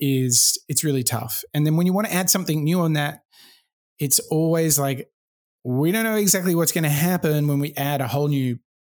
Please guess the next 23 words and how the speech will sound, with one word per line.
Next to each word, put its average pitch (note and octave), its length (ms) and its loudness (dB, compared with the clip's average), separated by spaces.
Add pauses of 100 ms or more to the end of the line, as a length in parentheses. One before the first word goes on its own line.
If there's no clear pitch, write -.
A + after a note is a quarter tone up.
(120)
product E3+ 360 -4
platform," C#3+ 640 0 (280)
or D3 160 -4
even G3+ 320 2
sometimes D3 540 2
just D#3 200 2
new C#3 120 2
features C3+ 640 0 (320)
can D3 140 -2
be C3+ 80 -2
quite C3 520 -2
a C#3 60 2
drama B2 560 0 (320)
to - 180 -6
entertain. A#2 680 0 (1080)
Now, C3+ 140 -2
don't E3 280 0
worry. D3 520 0 (1080)
There's F3 180 2
some F#3+ 180 4
light D3+ 340 2
here C3+ 760 0
in B2+ 260 2